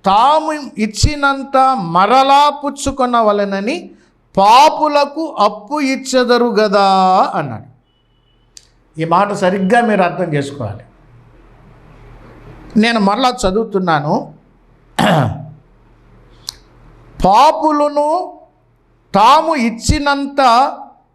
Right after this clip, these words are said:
మరలా పుచ్చుకొనవలెనని పాపులకు అప్పు ఇచ్చెదరు. పాపులు పాపులకు అప్పు ఇచ్చెదరు. అప్పు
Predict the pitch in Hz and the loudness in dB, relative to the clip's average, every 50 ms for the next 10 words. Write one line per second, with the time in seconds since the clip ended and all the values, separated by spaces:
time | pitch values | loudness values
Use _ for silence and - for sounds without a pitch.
0 | _ - 131 147 160 185 208 233 269 285 302 302 311 320 339 339 - - 294 285 | _ -12 -6 -2 0 2 4 4 4 4 6 6 6 6 4 2 0 -4 -8 -6
1 | - - 277 277 277 254 240 233 220 208 196 190 185 180 175 165 160 160 190 269 | -6 -8 -4 -2 -2 0 2 2 2 2 0 0 -2 -4 -4 -6 -4 -4 -4 -4
2 | 320 302 - - - _ _ _ _ _ - 196 226 247 277 320 339 330 330 320 | -6 -8 -12 -20 -20 _ _ _ _ _ 0 2 4 6 6 6 4 4 2 0
3 | 320 311 311 302 302 - 349 359 359 - - - 208 262 - - - 277 285 277 | 2 2 2 2 0 -4 -8 -10 -12 -8 -2 0 0 0 -2 -4 -6 -4 -4 -4
4 | 262 190 - - 233 214 185 185 175 151 135 - - - - _ _ _ _ _ | -4 -4 -6 -6 -4 -2 0 0 0 -2 -4 -6 -12 -16 -20 _ _ _ _ _
5 | - - - - - - - - 180 214 240 294 330 320 320 320 320 320 311 320 | -8 -6 -6 -6 -6 -2 0 2 4 4 4 4 4 2 2 0 0 0 0 0
6 | 370 359 311 - - - 220 247 277 311 330 330 320 320 311 311 311 294 294 311 | 0 -2 -4 -4 -2 0 2 4 4 4 2 0 -2 -2 -2 -2 -2 -2 -2 -2
7 | 294 285 277 285 - 277 277 269 - 277 254 247 226 190 202 202 165 151 135 - | -2 -2 -4 -4 -4 -4 -4 -4 -4 -4 -4 -4 -2 -2 -2 -2 -2 -4 -8 -10
8 | - - - - _ _ _ _ _ _ _ _ _ _ _ _ _ _ _ _ | -12 -18 -20 -20 _ _ _ _ _ _ _ _ _ _ _ _ _ _ _ _
9 | _ _ _ - - _ _ _ _ _ _ _ - - - - - - - - | _ _ _ -20 -20 _ _ _ _ _ _ _ -20 -20 -20 -20 -20 -20 -20 -14
10 | - - - - - - - - - - - - - - - 175 226 240 233 240 | -10 -8 -8 -8 -8 -10 -12 -16 -18 -20 -18 -14 -6 -2 0 0 0 0 -2 -4
11 | - 320 | -4 -4